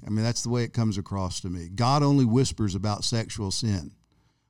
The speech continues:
We're not saying God doesn't care about sexual sin. We're not saying that, uh, you know, adultery is, uh, less egregious than pride. Or, I mean, it's,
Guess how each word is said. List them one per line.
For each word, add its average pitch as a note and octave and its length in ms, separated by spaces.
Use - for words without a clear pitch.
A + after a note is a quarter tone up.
We're C3 60
not F3+ 240
saying C#3 400
God B2+ 240
doesn't C3 180
care A#2+ 180
about A2+ 280
sexual G2+ 360
sin. G#2+ 300
We're G#2 80
not C#3+ 200
saying C#3 500
that, G2 140
uh, G#2+ 320
you G#2+ 140
know, G#2+ 80
adultery A#2 500
is, F#2 220
uh, F2+ 240
less A2+ 320
egregious A2+ 560
than G#2+ 160
pride. G#2+ 500
Or, G2 200
I C#3 60
mean, D3 120
it's, - 240